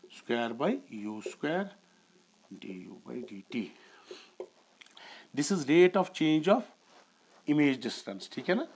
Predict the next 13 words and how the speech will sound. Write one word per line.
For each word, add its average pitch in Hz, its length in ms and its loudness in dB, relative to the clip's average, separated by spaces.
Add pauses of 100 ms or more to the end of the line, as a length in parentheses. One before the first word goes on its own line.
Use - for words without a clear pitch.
(160)
image 139 380 0
distance। 107 280 -10 (120)
So, 147 80 4 (160)
rate 143 280 0
of 147 100 2
change 139 220 -2
of 127 200 -2
image 139 300 -2
distance, 190 320 -4 (340)
इसको 123 240 -6
हम 113 140 -2
लिखते 110 280 -8
हैं 180 160 -2